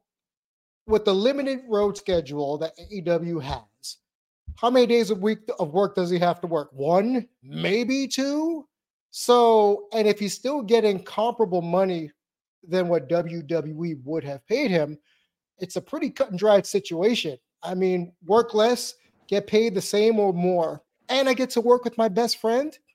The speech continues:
Yeah, I'm taking that. So it doesn't surprise me at all, uh, for one. And also, one more thing is,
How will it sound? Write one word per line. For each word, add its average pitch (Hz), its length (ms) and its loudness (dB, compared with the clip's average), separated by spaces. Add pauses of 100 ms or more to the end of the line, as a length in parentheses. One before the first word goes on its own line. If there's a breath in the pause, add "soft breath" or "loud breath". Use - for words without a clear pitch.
(640)
Yeah, 185 340 6
I'm 175 140 -2
taking 151 320 -4
that. 151 260 -6
So 185 180 0
it 190 60 0
doesn't 202 180 2
surprise 170 460 -2
me 160 160 -2
at 147 120 -2
all, 147 400 -6 (220)
uh, 156 320 -8 (160)
for 175 80 -2
one. 160 300 0
And 160 240 -6
also, 220 360 4
one 175 220 -2
more 185 160 0
thing 180 280 -2
is, 175 220 -6